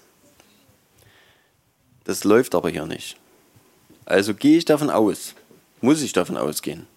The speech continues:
dass das also nicht der Fall war. Also wer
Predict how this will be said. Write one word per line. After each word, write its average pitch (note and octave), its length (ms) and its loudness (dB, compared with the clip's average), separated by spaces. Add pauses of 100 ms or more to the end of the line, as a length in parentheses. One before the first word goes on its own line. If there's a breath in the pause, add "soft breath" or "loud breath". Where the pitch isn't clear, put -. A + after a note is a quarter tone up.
(960 loud breath)
dass - 180 0
das G#2 140 0
also A2 260 4
nicht C3 260 4
der F#2+ 80 0
Fall - 280 -2
war. - 180 -8 (580 soft breath)
Also F#2+ 280 -2
wer G2 240 -2